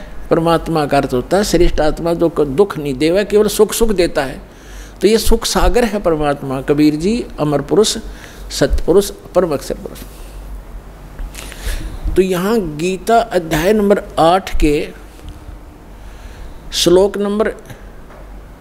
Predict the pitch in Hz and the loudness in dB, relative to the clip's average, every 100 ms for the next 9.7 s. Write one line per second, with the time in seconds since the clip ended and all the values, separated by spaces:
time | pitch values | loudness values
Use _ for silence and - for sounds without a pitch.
0 | - - - - - - 160 170 202 214 | -20 -18 -18 -20 -20 -4 0 4 4 2
1 | - - - 170 175 - - 139 139 - | -2 -4 2 4 4 0 -2 0 0 0
2 | 123 117 127 110 113 165 214 214 180 147 | -6 -6 -8 -4 -2 0 0 2 2 2
3 | 135 123 113 123 117 117 - 120 123 135 | 2 0 0 -2 0 -2 -2 -4 -2 2
4 | 185 202 190 151 127 131 156 190 220 226 | 2 2 0 0 0 0 4 4 4 0
5 | - 147 139 135 147 170 - - - - | 0 2 4 4 2 -2 -4 -6 -6 -2
6 | 165 190 202 185 180 180 208 208 185 175 | 0 2 4 4 2 2 2 2 0 0
7 | 175 170 175 160 175 160 170 165 175 170 | 0 0 -2 -2 -2 0 2 4 4 4
8 | 175 180 170 170 170 156 180 175 - - | 4 2 2 2 0 0 0 2 0 -8
9 | - - - - 139 180 202 | -18 -18 -18 -2 4 6 6